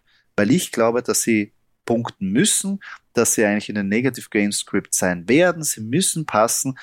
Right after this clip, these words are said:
und das ist Volume für unsere Spieler. Und ich glaube, Kyle Pitts wird wieder einen richtig, richtig fetten Workload bekommen gegen die Panthers, kann sich da gut durchsetzen durch seine Physik, richtig robuster, großer Kerl.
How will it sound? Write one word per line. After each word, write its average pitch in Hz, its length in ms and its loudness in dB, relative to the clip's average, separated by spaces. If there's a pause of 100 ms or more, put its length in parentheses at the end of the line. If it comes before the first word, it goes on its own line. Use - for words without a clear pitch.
(160)
und 104 160 -4
das 101 100 -2
ist - 160 -6
Volume 113 680 2
für 110 180 -2
unsere 110 240 -2
Spieler. 107 440 0 (360)
Und 107 160 0
ich 151 160 -2
glaube, - 180 -2
Kyle - 220 0
Pitts 127 320 -4
wird 104 120 -4
wieder 110 240 2
einen 101 260 0
richtig, 127 540 -4
richtig 113 320 -8
fetten 101 340 -2
Workload 95 460 -2
bekommen 123 400 -4
gegen 101 200 -2
die 110 60 -2
Panthers, 98 440 -2
kann 120 140 2
sich 139 100 0
da 127 120 0
gut 175 340 -4
durchsetzen 123 680 -2
durch 107 140 -6
seine 101 220 0
Physik, - 640 -2 (200)
richtig 117 320 -2
robuster, 120 400 -2
großer 113 360 -2
Kerl. 101 340 -2